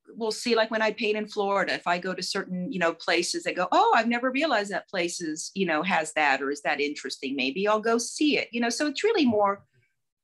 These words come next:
of having an experience where they connect to the place, or at least might want to go and try to themselves connect to the place.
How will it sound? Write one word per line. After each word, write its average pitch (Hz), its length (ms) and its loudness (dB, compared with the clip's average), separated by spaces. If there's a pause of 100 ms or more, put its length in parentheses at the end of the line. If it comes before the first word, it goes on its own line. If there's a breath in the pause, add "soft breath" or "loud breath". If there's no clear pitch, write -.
(380)
of 190 300 2 (560)
having 247 460 -2
an 233 100 -2
experience 208 800 -2
where 190 100 -6
they 185 120 -4
connect 190 440 -2
to 247 80 -2
the 220 80 -2
place, 196 520 2
or 190 160 2
at - 80 -2
least - 380 -4 (480)
might 190 300 0
want 196 240 4
to 196 100 -2
go 170 320 0
and 175 140 -4
try 175 160 0
to 165 100 -4
themselves 165 560 0
connect - 460 -4 (560 soft breath)
to - 100 0
the 175 80 0
place. - 560 -4